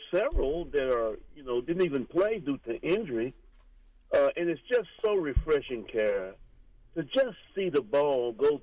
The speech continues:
through that net again and again and again. <laughs>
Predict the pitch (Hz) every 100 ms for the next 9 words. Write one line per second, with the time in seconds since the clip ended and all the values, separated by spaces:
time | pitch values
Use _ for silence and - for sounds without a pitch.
0 | - 135 120 123 107 110 123 127 110 -
1 | 117 104 117 143 160 165 151 117 104 101
2 | 98 143 147 147 143 110 101 98 135 113
3 | - _ _